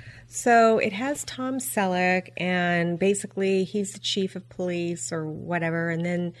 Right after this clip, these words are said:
his kids are all involved somehow in the law. His daughter is a, um, district attorney, and then the other kids, uh, the, the two boys are all in the police department. And every Sunday, so it used to be the end of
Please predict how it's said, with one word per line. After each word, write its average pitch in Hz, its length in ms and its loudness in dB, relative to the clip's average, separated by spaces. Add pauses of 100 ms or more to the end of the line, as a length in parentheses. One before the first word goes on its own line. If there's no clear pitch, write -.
(380)
his 220 320 4
kids 196 640 0
are 185 120 0
all 175 360 0
involved 170 440 -4
somehow 165 360 -4
in 156 80 -4
the 147 100 -8
law. 143 300 -6
His 175 280 -6
daughter 180 600 -2
is 165 240 -2
a, 156 320 -2
um, 147 160 -6
district 156 400 -8
attorney, 147 500 -6 (580)
and 190 140 2
then 196 100 4
the 190 140 4
other 190 140 4
kids, 170 500 -4 (160)
uh, 160 220 -2
the, 151 200 -4
the - 160 -8 (160)
two - 180 -4
boys 156 400 -4
are 147 120 -6
all 147 420 -4 (580)
in 160 120 -2
the 143 60 -4
police 147 340 -6
department. - 540 -10 (880)
And 214 220 4
every 262 260 2
Sunday, 185 800 0
so 202 320 0
it - 140 2
used 269 240 -2
to 277 60 -4
be 254 120 0
the 208 160 2
end 190 160 2
of 170 100 -2